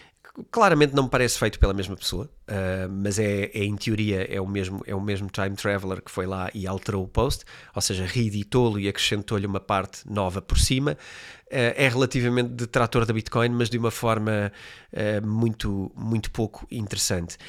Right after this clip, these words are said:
E por isso eu também não vou retratá-lo aqui, não vou comentá-lo muito aqui. Ahm, eu acho que o que interessa aqui perceber é que este post levantou um movimento de pessoas,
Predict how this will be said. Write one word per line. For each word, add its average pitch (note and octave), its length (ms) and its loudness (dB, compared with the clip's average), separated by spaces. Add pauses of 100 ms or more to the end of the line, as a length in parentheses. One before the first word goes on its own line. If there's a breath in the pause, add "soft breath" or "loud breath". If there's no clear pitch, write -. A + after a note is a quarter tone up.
(160 loud breath)
E A2+ 80 -4
por A#2+ 140 8
isso A#2 120 4
eu A#2+ 60 8
também A#2+ 200 4
não A#2+ 120 4
vou A2+ 140 2
retratá-lo A2+ 480 2
aqui, A#2 180 -2
não C3 140 4
vou A2+ 100 0
comentá-lo A#2 480 2
muito A2+ 260 -2
aqui. C3+ 300 0 (320 loud breath)
Ahm, A2 480 4 (520)
eu A#2+ 180 0
acho A2+ 160 2
que - 160 -10
o C3 180 -6
que C3 100 -2
interessa B2+ 300 2
aqui B2+ 100 -2
perceber B2+ 360 6
é A#2+ 40 4
que B2+ 120 2
este - 120 -4
post A#2+ 320 2 (360 loud breath)
levantou C3 360 4
um C3 40 6
movimento B2+ 680 4
de A2 80 -2
pessoas, A#2+ 560 2